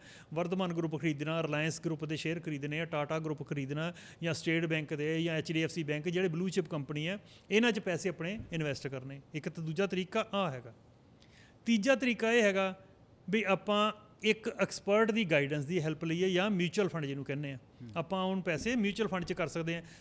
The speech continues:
Speaker 1: ਚਾਹੇ ਉਹਨੂੰ ਸਿਪ ਕਹਿ ਲਓ
Speaker 2: ਹੂੰ।
Speaker 1: ਜਾਂ ਈ ਟੀ ਐਫ ਕਹਿ ਲਓ, ਉਹ ਸਾਰੇ ਆਪਾਂ ਕੈਟਾਗਰੀ ਜਿਹੜੀ ਆ ਇਹ ਮਿਊਚੁਅਲ ਫੰਡ 'ਚ ਹੀ ਆਉਂਦੀ ਹੈ, ਚਾਹੇ ਈ-, ਇਹ ਤਰੀਕੇ ਆ।
Speaker 2: ਜੀ।
Speaker 1: ਈ ਟੀ ਐਫ ਹੋ ਗਿਆ, ਸਿਪ ਹੋ ਗਿਆ ਤੇ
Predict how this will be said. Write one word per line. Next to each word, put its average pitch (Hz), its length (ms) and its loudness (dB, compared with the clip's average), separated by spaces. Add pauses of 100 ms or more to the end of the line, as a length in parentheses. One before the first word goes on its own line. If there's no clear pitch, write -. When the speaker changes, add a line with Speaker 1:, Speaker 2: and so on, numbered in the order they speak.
Speaker 1:
ਚਾਹੇ 196 180 6
ਉਹਨੂੰ 208 200 6
ਸਿਪ 165 280 2
ਕਹਿ 196 200 6
ਲਓ 202 180 6 (340)
Speaker 2:
ਹੂੰ। 120 140 -6
Speaker 1:
ਜਾਂ 180 240 0
ਈ 175 160 6
ਟੀ 196 180 6
ਐਫ 208 140 6
ਕਹਿ 202 160 4
ਲਓ, 208 200 2 (100)
ਉਹ 247 100 6
ਸਾਰੇ 226 360 4 (140)
ਆਪਾਂ 247 360 0 (440)
ਕੈਟਾਗਰੀ 208 400 6
ਜਿਹੜੀ 214 220 6
ਆ 247 60 4
ਇਹ 220 220 8
ਮਿਊਚੁਅਲ 202 300 4
ਫੰਡ 190 180 0
'ਚ - 80 -4
ਹੀ 202 60 2
ਆਉਂਦੀ 135 220 0
ਹੈ, 131 40 -2
ਚਾਹੇ 170 240 4
ਈ-, 165 180 0 (280)
ਇਹ 220 80 6
ਤਰੀਕੇ 240 540 6
ਆ। 123 80 2 (480)
Speaker 2:
ਜੀ। 113 200 -8 (920)
Speaker 1:
ਈ 196 120 6
ਟੀ 214 180 4
ਐਫ 214 140 4
ਹੋ 196 100 4
ਗਿਆ, 233 240 2 (100)
ਸਿਪ 185 300 2
ਹੋ 190 200 2
ਗਿਆ 214 260 2 (520)
ਤੇ 190 400 6